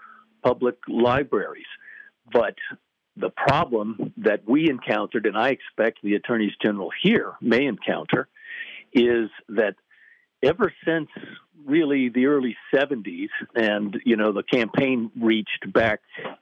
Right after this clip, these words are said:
prior to that, the, uh, uh, kind of pornography, uh,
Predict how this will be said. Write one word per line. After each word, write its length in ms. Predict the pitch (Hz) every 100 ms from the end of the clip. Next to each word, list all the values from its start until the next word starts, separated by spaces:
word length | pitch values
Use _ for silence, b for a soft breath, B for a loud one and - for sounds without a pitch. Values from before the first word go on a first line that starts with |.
| B B B _
prior 300 | - 123 104
to 80 | 90
that, 320 | 104 120 85 - b b b b b b b _ _ _
the, 460 | 127 123 123 117
uh, 280 | 117 107 - - - _ _ _ - - -
uh, 260 | - - -
kind 140 | 151
of 80 | 110 -
pornography, 1080 | - 151 139 127 143 120 110 - 107 101 - _
uh, 480 | 98 95 95 92